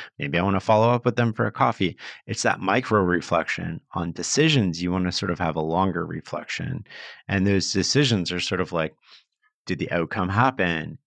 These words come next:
'Cause often the feedback loop between that is so large. That's why you need to wait a few weeks, months to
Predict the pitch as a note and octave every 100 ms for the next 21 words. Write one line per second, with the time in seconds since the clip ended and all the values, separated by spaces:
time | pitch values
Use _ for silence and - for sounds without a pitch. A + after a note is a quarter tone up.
0 | - A#2 G#2 C3+ C#3+ D3 A#2 G2 F3+ F#3
1 | G2 F2+ F#2+ F2+ C#2+ F#2+ - G2 F2 F2
2 | F2 - - G#2 G#2 F#2 F2 G2+ G#2 D2
3 | C2 - - - - - - G2+ G2 G2
4 | G2 F2 D#2 F#2+ F#2+ D#2+ - E2 D#2+ D#2
5 | - - - - C3+ C3+ - G2 G2+ G#2+
6 | G#2 - - F2+